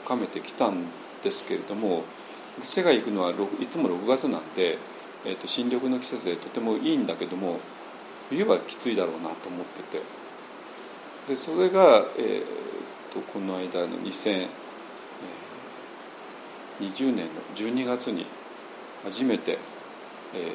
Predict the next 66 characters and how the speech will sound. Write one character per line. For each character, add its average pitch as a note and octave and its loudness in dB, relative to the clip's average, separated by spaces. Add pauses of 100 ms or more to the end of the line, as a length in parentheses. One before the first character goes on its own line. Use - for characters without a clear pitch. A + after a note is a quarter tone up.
(640)
冬 G2 -2
の F2 -4 (140)
リ G#2 -2
ト - -8
リ E2+ -4
ー - -2
ト E2 -6
を E2 -2
や E2 0
っ D2+ -6 (180)
た G#2 6
ら、 E2+ 6 (720)
冬 C#3 2
が A2+ 6
ま F2 0
た - 0
と A2 -2
ん B2 2
で D3 4
も D#3 2
な D3+ 2
く - -4
素 - -6
晴 F2 0
ら D#2+ -6
し - -6
い - -6 (580)
パ F#2 2
ウ F2 2
ダ F2 -2
ー - -4
ス - -6
ノ E2 -6
ー - -6 (800)
で、 C#3+ -6
ね、 D#3+ -8 (640)
え F2+ 0 (540)
ー、 - -2
ま G3+ 4
あ、 - -2 (460)
近 - 2
く - -2
の F2 0 (100)
猫 F#2+ 0
間 F#2 0
ス - -6
キ G2+ -2
ー F2+ 0
場 F2+ 0
っ F2 -2
て - -2
い - 0
う - -2
の G2+ -2
も F#2 -4 (340)
多 C#3+ 4
分 G#2 0 (240)
日 G2 -2
本 C3+ 2
一 - -4
の - -6 (840)
雪 - -6
質 - -6
み F#2+ -4
た F2+ -6
い - -4